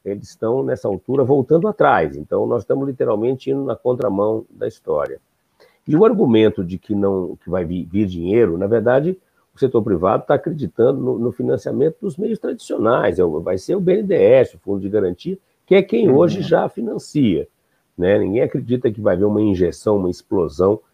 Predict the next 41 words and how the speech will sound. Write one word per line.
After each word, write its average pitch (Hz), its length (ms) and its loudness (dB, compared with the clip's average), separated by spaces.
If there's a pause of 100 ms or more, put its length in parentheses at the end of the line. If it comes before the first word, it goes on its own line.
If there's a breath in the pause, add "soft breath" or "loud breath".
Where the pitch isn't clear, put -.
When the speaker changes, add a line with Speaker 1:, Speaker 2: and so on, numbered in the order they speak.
(240)
Speaker 1:
de 87 100 -6
dinheiro 85 240 0
no 80 120 -8
saneamento, 90 500 -4
caso 101 260 -2
privatize. 107 640 -8
Agora, 170 280 2 (560)
se - 240 -4
eu 285 100 2
falei 104 360 2
que, 101 240 -8
que - 120 -14
tem 117 160 -2
umas 107 180 2
empresas 87 400 -2
privatizadas, 85 760 0
Paulo, 95 240 2
então 214 320 2 (120)
é - 80 -2
porque - 180 4
pode 214 260 2
privatizar. 95 640 2
Então, 208 200 0
o, 202 80 0 (160)
o 170 40 -6
que 349 120 -4
que 247 80 0
essa 165 140 0
lei 147 140 0
mudou? 90 400 -2 (880)
Na 214 60 -2
verdade, 175 420 2
o, - 80 -4
o, 127 280 -2
o 107 60 -4
que - 100 0
essa 139 180 2
lei 95 180 0
tá 90 160 -2
fazendo 90 800 0
é, 120 340 0